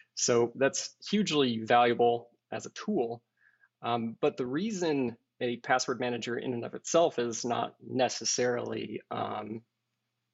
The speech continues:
doesn't necessarily protect you entirely is, one, um, some people will just merely alter a password, um, like append a digit or a character.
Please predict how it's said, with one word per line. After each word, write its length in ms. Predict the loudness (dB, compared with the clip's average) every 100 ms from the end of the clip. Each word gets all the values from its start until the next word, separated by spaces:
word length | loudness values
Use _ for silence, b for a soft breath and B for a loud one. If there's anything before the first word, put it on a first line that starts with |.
| _ _ _ B B 0
doesn't 280 | 2 2
necessarily 680 | 2 0 0 2 4 4 2
protect 500 | -4 -8 -2 -2 -2
you 100 | -4
entirely 840 | -4 2 4 4 2 -2 -4 -6 -8
is, 520 | -6 -6 -6 -10 -10 _ -20 _
one, 540 | -2 4 4 4 0 -6 _ _ -4
um, 560 | -2 -2 -4 -6 -8 -12 _ _ _ _
some 220 | 0 0
people 280 | 0 0 -2
will 120 | -2
just 260 | -4 -4 -4 -6
merely 540 | -4 2 2 2 0
alter 680 | 2 2 4 2 0 -2 -4 -4
a 100 | 0
password, 680 | 2 2 2 -2 -2 -4 -8 b b b _
um, 540 | -6 -4 -4 -6 -8 -10 -10
like 200 | -10 -4
append 560 | -2 2 2 2 0 2
a 340 | 2 0 -6 -10 -16 -2
digit 500 | -2 0 -2 -4 -8 B B B _
or 340 | 0 2 0
a 80 | -2
character. 680 | 4 4 4 0 2 2